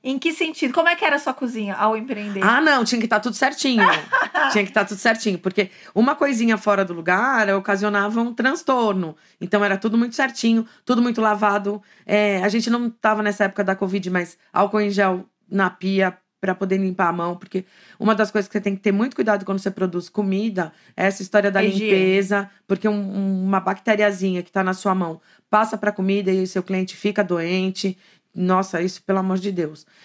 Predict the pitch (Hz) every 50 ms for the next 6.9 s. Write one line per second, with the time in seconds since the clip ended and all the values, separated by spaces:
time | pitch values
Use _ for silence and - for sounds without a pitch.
0 | - - - - 196 190 185 180 180 - 202 202 196 208 202 - 185 165 156 _
1 | _ _ _ - 185 190 - 214 208 202 190 202 202 196 202 190 202 180 185 196
2 | 208 226 220 - 240 233 247 226 226 - 202 240 254 - - 320 285 262 226 196
3 | 240 269 - 269 226 - 269 233 214 196 180 - - - - - 202 214 208 208
4 | - - 208 202 226 - 302 233 285 277 226 208 269 269 285 277 294 294 294 294
5 | 294 285 285 285 269 247 262 269 269 269 269 269 269 277 262 285 269 277 285 285
6 | 254 214 180 185 190 - 226 254 - 302 311 311 277 269 294 320 339 466